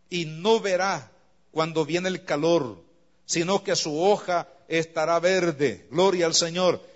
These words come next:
"Y en el año de sequía no se fatigará ni dejará de dar fruto". Gloria. ¿Cuántos dicen gloria al Señor?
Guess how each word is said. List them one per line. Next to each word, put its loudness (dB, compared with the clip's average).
"Y -2
en -2
el -6
año -2
de -2
sequía -4
no -2
se 2
fatigará -2
ni -2
dejará -2
de -2
dar -2
fruto". 0
Gloria. 4
¿Cuántos 0
dicen 0
gloria 4
al 0
Señor? 0